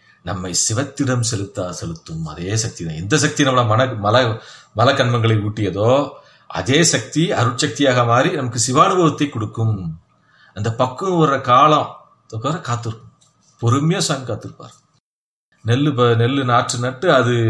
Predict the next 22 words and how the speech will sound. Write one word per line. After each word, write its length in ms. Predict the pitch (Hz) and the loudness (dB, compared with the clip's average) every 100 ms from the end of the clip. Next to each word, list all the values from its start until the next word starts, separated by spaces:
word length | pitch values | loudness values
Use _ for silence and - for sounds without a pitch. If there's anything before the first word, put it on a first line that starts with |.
| 104 101 98 90 - - | 0 -2 -6 -10 -18 -2
க-, 120 | 117 | 0
மணிகளா 600 | 110 113 143 147 151 160 | 2 4 4 4 6 6
வந்து 220 | 143 147 | 4 0
அந்த 200 | 131 117 | -2 -2
ப-, 220 | 104 95 - - - | -4 -8 -14 -20 -10
பக்குவம் 380 | - 113 147 139 | -2 0 2 2
அடைந்து 280 | 143 160 170 | 2 2 2
அந்த 140 | 143 | 2
நெற்கதிர்களா 1120 | 117 110 120 - 123 143 151 160 151 131 117 110 | 0 2 0 0 2 4 6 6 8 6 4 2
விளைந்து 500 | 117 139 151 170 165 | 2 2 2 0 -2
மணிகளை 440 | 107 117 139 143 | -2 -4 0 0
தர்ற 300 | 131 120 139 | 2 2 4
வரை 240 | 143 180 - - - | 4 2 0 -10 -6
காத்திருந்து 580 | - 131 - 143 151 160 | 2 2 2 2 4 4
அறுவடை 360 | 127 135 127 | 4 4 0
செய்வது 300 | 120 117 110 | 0 0 0
போல 360 | 107 135 180 - _ _ _ | 0 0 -2 -10 _ _ _
சுவாமியும் 560 | - 127 113 131 135 170 | -4 2 2 2 -2 -2
ஒரு 140 | 117 | -2
உழவர் 340 | 104 117 110 95 | 0 2 2 0
போலதான் 340 | 104 101 - - | -2 -2 -8 -6
காத்திருப்பார். 440 | 98 - - - | -6 -6 -8 -10